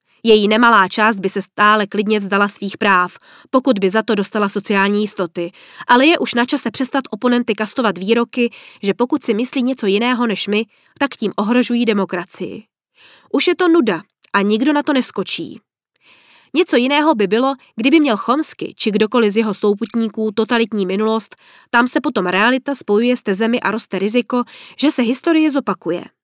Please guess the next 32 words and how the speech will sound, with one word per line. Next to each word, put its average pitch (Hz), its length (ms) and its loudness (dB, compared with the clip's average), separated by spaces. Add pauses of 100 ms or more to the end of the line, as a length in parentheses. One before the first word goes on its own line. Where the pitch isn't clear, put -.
(560)
Ale 220 180 4
tak 226 180 0
tomu 233 160 2
v - 80 -8
tomto 214 260 -2
případě 208 440 -2
není. 175 320 -6 (640)
S - 120 -6
americkým 247 520 2
filozofem 214 600 -2
lze 196 280 0
krásně 240 420 0
nesouhlasit, 208 800 0 (300)
skoro 220 340 -4
ve 277 100 -2
všem, - 380 -10 (460)
a 208 120 2
přitom 370 400 0
se 196 180 -4
vůbec 233 440 -2
necítit 202 480 -4
ohroženě. 190 640 -2 (840)
Ve 214 120 2
velmi 254 260 4
zajímavém 220 560 2
profilu, 240 440 0
který 220 320 0
vyšel 208 320 -2
loni 220 240 0
ve 202 60 -4
Financial 214 440 -2
Times, 202 480 0